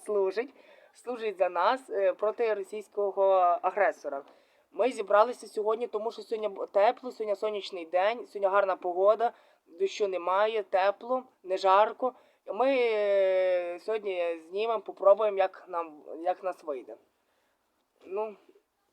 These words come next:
ми мали, ми хотіли раніше зняти, але ми не могли, бо то були повітряні тривоги, то бу-,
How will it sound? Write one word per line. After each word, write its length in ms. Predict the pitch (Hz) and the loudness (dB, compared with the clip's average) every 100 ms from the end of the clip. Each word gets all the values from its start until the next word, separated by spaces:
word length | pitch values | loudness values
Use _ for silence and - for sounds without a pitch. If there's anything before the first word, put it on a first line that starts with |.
| _ _ _ _ | _ _ _ _
ми 140 | 208 | -4
мали, 480 | 240 240 220 196 180 | 4 6 6 6 2
ми 120 | 196 220 | -2 -6
хотіли 380 | 214 214 202 | -6 -2 0
раніше 360 | 180 185 240 247 | 0 -2 -8 -8
зняти, 280 | 233 208 196 | -2 0 2
але 120 | 185 | 0
ми 140 | 190 | -2
не 120 | 180 185 | -4 -4
могли, 380 | 175 180 208 | -6 -4 -2
бо 120 | 233 208 | -2 -4
то 160 | 185 | -4
були 160 | 175 190 | -4 -4
повітряні 480 | 190 190 196 180 160 | -4 -8 -8 -8 -8
тривоги, 480 | 175 165 180 226 233 | -10 -4 0 0 0
то 140 | 214 | -4
бу-, 340 | 180 175 175 | -6 -4 -2